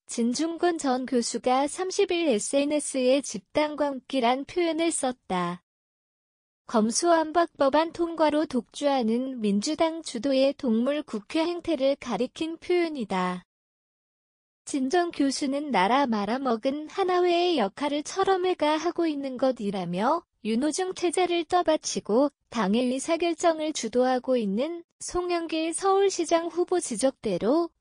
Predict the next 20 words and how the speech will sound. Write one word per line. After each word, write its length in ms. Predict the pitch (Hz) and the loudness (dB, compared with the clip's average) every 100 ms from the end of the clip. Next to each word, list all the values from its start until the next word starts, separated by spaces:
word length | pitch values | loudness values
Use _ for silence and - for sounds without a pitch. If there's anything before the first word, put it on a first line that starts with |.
| - | -4
몇 200 | 202 202 | 0 0
사람의 540 | - 349 359 320 320 311 | 0 0 2 0 -2 -4
강경파의 880 | 240 196 220 320 320 320 320 320 | -4 -2 0 -2 -2 2 2 4
원들을 680 | 302 185 190 202 214 269 285 | 2 2 2 2 2 2 0
지칭한 580 | - 202 - 339 330 330 | -6 -6 -4 0 0 0
거다. 500 | 269 190 175 170 185 _ _ _ - | -4 -2 -2 -4 -6 _ _ _ -2
그는 340 | 247 277 320 | 0 0 0
대선 440 | 294 240 349 349 - | 0 2 2 0 0
패배로 480 | 359 359 349 339 | 0 2 2 2
인지 360 | 339 220 214 302 | 2 0 0 -2
부조화에 600 | 320 302 339 330 302 294 | -2 0 2 4 4 2
빠진 600 | - 247 226 262 294 294 | 2 -2 0 -4 -6 -8
지지층에게 880 | - 220 220 294 - 339 311 277 320 | -8 -6 -4 -6 -6 -4 -4 -2 -2
뭔가 460 | 247 202 202 285 320 | 0 0 0 0 0
상징적 640 | 349 370 349 359 339 339 | -2 -4 -2 -2 0 -2
승리를 520 | - 370 359 339 294 285 | -2 -6 -4 -2 0 0
안겨줘야 640 | 196 202 294 311 320 302 | 0 2 2 2 2 4
했던 380 | 294 - 320 294 | 2 2 -2 0
것이라는 680 | 294 233 202 226 233 269 | -2 0 0 0 -2 -6
지적과 760 | 269 240 208 180 - 247 285 | -4 -4 -4 -6 -2 2 2